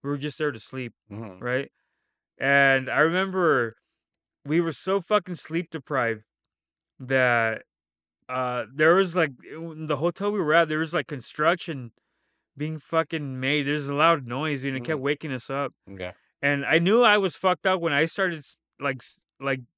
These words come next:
Speaker 1: complaining in Spanish, dude.
Speaker 2: <laughs>
Speaker 1: Yeah.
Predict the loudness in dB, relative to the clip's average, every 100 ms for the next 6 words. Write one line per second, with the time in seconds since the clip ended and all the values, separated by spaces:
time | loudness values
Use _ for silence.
0 | -10 -10 -6 -2 0 0 -2 -4 -10 _
1 | -4 -2 -2 -4 -8 -10 -10 -10 -12 -10
2 | -10 -12 _ _ _ _ 2 4 4